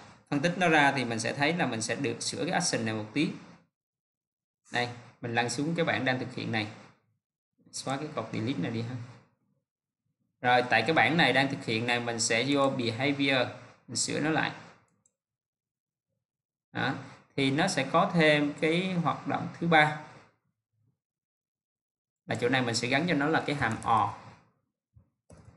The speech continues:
Hoặc một trong hai tình trạng này nó xảy ra. Cái tình trạng thứ nhất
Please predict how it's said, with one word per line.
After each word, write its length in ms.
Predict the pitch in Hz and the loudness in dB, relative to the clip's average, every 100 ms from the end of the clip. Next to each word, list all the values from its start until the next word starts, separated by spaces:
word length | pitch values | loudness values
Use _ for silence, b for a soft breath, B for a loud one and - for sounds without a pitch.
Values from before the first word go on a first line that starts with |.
| _ _ _ _ _ _ _ _ - | _ _ _ _ _ _ _ _ -6
Hoặc 180 | 127 113 110 - - _ | -6 -6 -14 -18 -20 _
một 200 | - 123 - | -6 -6 -2
trong 140 | 143 | 0
hai 140 | 147 | 2
tình 200 | 143 117 | 2 0
trạng 240 | 113 101 120 | -2 -4 -2
này 140 | 110 - - - _ _ _ _ - - _ _ _ _ _ _ - | -4 -6 -14 -20 _ _ _ _ -20 -20 _ _ _ _ _ _ -4
nó 80 | |
xảy 180 | 139 123 | 0 2
ra. 280 | 139 127 - - - - _ _ _ _ _ _ _ _ _ _ _ _ _ - - - _ - _ _ _ | 4 4 2 -10 -20 -20 _ _ _ _ _ _ _ _ _ _ _ _ _ -20 -20 -20 _ -20 _ _ _
Cái 100 | 175 | 2
tình 100 | 131 | 2
trạng 180 | 127 113 | 2 0
thứ 80 | 160 | 2
nhất 160 | 175 | 2